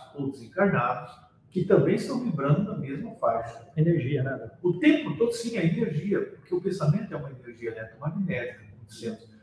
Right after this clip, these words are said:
Speaker 1: Então, no campo negativo também acontece essa sintonia, simultaneamente. Durante as vinte e quatro horas do dia, nós estamos atraindo os espíritos, as forças do astral, compatíveis com o que nós estamos emitindo, e convivendo com isso.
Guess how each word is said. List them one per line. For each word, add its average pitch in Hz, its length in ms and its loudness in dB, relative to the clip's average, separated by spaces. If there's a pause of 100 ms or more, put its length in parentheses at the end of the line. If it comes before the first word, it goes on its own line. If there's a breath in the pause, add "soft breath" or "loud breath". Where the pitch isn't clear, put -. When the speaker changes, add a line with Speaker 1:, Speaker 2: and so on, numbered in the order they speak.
(180 soft breath)
Speaker 1:
Então, 147 200 6
no - 160 6
campo 196 360 4
negativo 147 520 2
também 226 420 2
acontece - 640 -2
essa - 200 -10
sintonia, - 560 -18
simultaneamente. 233 1120 -2 (340)
Durante 196 340 10
as 160 240 8
vinte 269 240 2
e - 40 -8
quatro 143 440 6
horas 113 280 -2
do - 160 -6
dia, 196 180 2
nós 147 200 4
estamos 139 420 -6
atraindo 127 680 0
os - 140 -6
espíritos, - 920 -10 (340)
as - 240 0
forças - 380 4
do - 100 -4
astral, - 840 -2 (140)
compatíveis - 720 4
com - 100 -16
o - 40 -14
que 202 100 -12
nós 196 200 -4
estamos 202 340 -6
emitindo, 185 500 -6 (240)
e 143 60 -16
convivendo 214 640 0
com - 240 -8
isso. - 220 -20